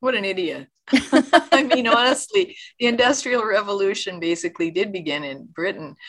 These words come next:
but, you know, it quickly spread all over the world because people found how wonderful it was to have these, um, these mechanical things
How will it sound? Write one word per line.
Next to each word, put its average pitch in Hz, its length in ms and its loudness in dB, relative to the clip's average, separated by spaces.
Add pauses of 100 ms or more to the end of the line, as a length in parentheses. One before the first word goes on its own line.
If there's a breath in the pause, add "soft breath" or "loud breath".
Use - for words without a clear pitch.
(240 loud breath)
but, 175 280 0
you 180 140 -4
know, 160 200 -2
it 147 200 -4
quickly 175 360 -10
spread 165 380 -4
all 170 160 4
over 170 180 0
the 165 100 -2
world 190 340 -2
because 175 300 -4
people 196 300 -8
found 202 420 -2 (260 loud breath)
how 208 220 0
wonderful 226 560 0
it 127 100 -2
was 160 480 -2
to 214 140 -6
have 208 380 0
these, 208 400 -8 (400 soft breath)
um, 175 380 0 (360)
these 185 360 -6
mechanical 220 680 -2
things 247 540 -2